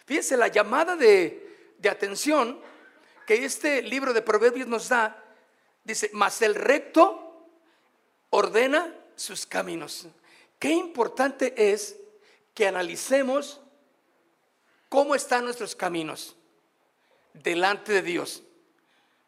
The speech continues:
Nadie puede decir que no está viviendo en desorden, porque siempre hay algo en lo cual tenemos que cambiar. Pero dice, el hombre impío endurece su corazón, no quiere. Dice, "Yo estoy bien,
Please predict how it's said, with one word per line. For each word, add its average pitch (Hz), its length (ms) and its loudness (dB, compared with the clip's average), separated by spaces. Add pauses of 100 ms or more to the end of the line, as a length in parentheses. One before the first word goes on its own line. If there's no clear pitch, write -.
(640)
Nadie 226 1000 0
puede 247 240 4
decir 233 840 -4 (540)
que 196 120 0
no 202 140 -2
está 240 220 0
viviendo 220 340 -6
en 220 80 -6
desorden, 226 480 0
porque - 300 -8
siempre 262 580 -4
hay 208 220 0
algo 220 420 0
en 185 100 -10
lo 175 160 -10
cual 208 320 0 (260)
tenemos 185 440 -6
que - 640 -4
cambiar. 175 580 -2 (560)
Pero 294 200 2
dice, 262 480 2
el 202 100 0
hombre 294 220 2
impío 285 640 0 (400)
endurece 220 440 -6
su - 140 -12
corazón, 254 400 -2
no 262 100 -4
quiere. - 680 -6 (160)
Dice, 214 300 -2
"Yo 254 120 -4
estoy 277 220 -4
bien, 302 440 -4